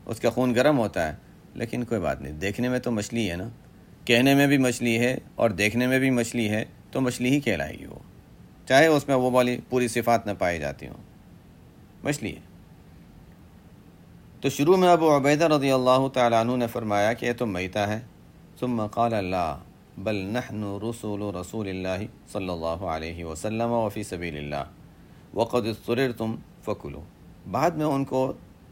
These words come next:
خیال یہ ہوا تھوڑی دیر سوچنے کے بعد کہ نہیں، نہیں، ہم رسول اللہ صلی اللہ علیہ وسلم کے قاصد ہیں اور اللہ کے راستے میں نکلے ہیں، اور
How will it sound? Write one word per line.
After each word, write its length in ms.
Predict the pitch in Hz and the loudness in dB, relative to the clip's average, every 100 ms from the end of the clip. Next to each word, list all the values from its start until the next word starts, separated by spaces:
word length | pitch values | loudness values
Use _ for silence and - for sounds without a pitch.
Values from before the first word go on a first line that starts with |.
| - - - | -20 -20 -6
خیال 300 | 110 120 123 | 0 2 2
یہ 60 | |
ہوا 380 | 110 104 95 110 - - | -2 -4 -4 -4 -8 -6
تھوڑی 180 | 107 | -4
دیر 160 | 104 107 | -2 -4
سوچنے 380 | 101 98 110 107 | -4 -6 -6 -6
کے 140 | 101 | -4
بعد 240 | 87 90 104 | -2 -2 -4
کہ 120 | - 101 | -6 -6
نہیں، 180 | 80 | -6
نہیں، 140 | - - - - - - - - | -10 -14 -18 -20 -20 -20 -14 -4
ہم 220 | 123 139 | 0 2
رسول 300 | 120 117 147 | 0 0 0
اللہ 380 | 120 110 120 139 | 0 4 4 4
صلی 220 | 131 117 110 | 0 -2 0
اللہ 180 | 107 | 4
علیہ 600 | 117 117 104 104 107 104 | 4 4 2 0 0 -2
وسلم 480 | 95 92 110 104 95 | -4 -4 -6 -4 -4
کے 140 | 90 117 | -6 -6
قاصد 460 | - 82 - 73 | -2 -2 -2 -10
ہیں 100 | 73 - - - - - - - - - - - - - - - - - - - | -12 -18 -20 -20 -20 -20 -20 -20 -20 -20 -20 -20 -20 -20 -20 -20 -20 -20 -20 -2
اور 160 | 131 143 | 6 6
اللہ 400 | 135 127 139 139 | 8 8 6 6
کے 100 | 127 | 2
راستے 300 | 117 110 123 | 2 2 -2
میں 120 | 117 | -2
نکلے 260 | 101 87 82 | -2 -6 -8
ہیں، 160 | 78 - - - - - - - - - - - - - | -10 -14 -20 -20 -20 -20 -20 -20 -20 -20 -20 -20 -12 2
اور 300 | 131 147 | 8 8